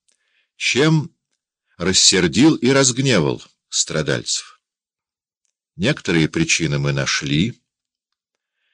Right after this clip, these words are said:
по которым разум и даже будущее его подверглись сомнению.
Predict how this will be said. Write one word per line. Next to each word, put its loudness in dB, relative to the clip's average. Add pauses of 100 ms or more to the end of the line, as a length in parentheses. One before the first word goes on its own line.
(260)
по -10
которым 2
разум 0 (760)
и -14
даже -2
будущее 0
его 0 (520)
подверглись -2
сомнению. -4